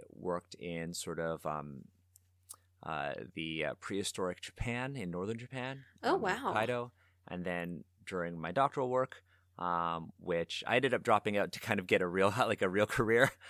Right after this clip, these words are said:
Speaker 1: um,
Speaker 2: Understandable,
Speaker 1: uh,
Speaker 2: understandable.
Speaker 1: after, like, five years. But I, I finished my dissertation and I studied, um, early Holocene China,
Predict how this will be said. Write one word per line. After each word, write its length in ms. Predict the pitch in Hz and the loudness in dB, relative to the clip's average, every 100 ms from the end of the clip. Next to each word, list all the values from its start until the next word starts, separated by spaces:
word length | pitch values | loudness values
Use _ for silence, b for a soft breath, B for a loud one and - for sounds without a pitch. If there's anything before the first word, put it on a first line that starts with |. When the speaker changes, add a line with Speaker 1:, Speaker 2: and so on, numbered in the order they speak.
| B B | B B
Speaker 1:
um, 260 | - 113 156 | 10 12 12
Speaker 2:
Understandable, 560 | 220 254 262 226 220 196 | 12 10 10 10 8 6
Speaker 1:
uh, 40 | |
Speaker 2:
understandable. 540 | 190 240 247 202 - | 8 8 10 8 10
Speaker 1:
after, 220 | - - 113 | 8 8 8
like, 200 | 104 101 | 6 4
five 360 | - 131 127 | 2 8 8
years. 300 | 107 110 123 | 8 8 6
But 260 | - 110 101 | 6 6 8
I, 240 | 85 92 | 6 4
I 40 | 107 | 4
finished 320 | - 151 - | 2 0 2
my 80 | 135 | 0
dissertation 540 | 127 135 123 117 - | 0 -2 -2 -2 -2
and 120 | 113 95 | -4 -2
I 60 | |
studied, 460 | 92 - 98 98 92 b b - | -2 0 2 0 -2 b b -2
um, 240 | 87 87 | 0 0
early 260 | 67 127 127 | 0 2 2
Holocene 460 | 117 110 - 95 | 2 0 -2 -6
China, 600 | 90 - 101 101 87 80 | -8 -6 -4 -2 -2 -2